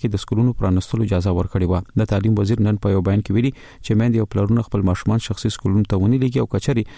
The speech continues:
د ښوونځي ماشومان، آه، مجبوروي چې سکولونو ته ورشي، نو په سمدستي توګه دې حکومت ته، آه، نوټس، آه، کې دا خبره راولي. د پاکستان وفاقي حکومت تعلیمي ادارې د سپتمبر له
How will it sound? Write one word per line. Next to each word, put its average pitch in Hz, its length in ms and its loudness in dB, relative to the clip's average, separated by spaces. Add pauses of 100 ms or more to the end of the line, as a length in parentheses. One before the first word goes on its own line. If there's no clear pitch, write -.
(200)
د 113 100 2
ښوونځي 113 300 0
ماشومان، 110 760 0 (140)
آه، 98 320 0 (140)
مجبوروي 98 560 0 (260)
چې - 160 -2
سکولونو 110 320 2
ته 101 100 2
ورشي، 123 300 0
نو 101 100 -4
په 98 140 -2
سمدستي 95 400 0
توګه 117 360 0
دې 117 140 2
حکومت 104 400 -2
ته، 120 140 0
آه، - 520 -2 (120)
نوټس، 92 320 -2
آه، - 760 -2
کې 82 120 -4 (100)
دا - 20 0
خبره 90 380 -2
راولي. 85 240 0 (400)
د 120 80 2
پاکستان 110 240 0
وفاقي 101 400 -2
حکومت - 300 -2
تعلیمي 101 260 2
ادارې 95 320 0
د 104 40 2 (120)
سپتمبر 101 440 0
له - 20 -2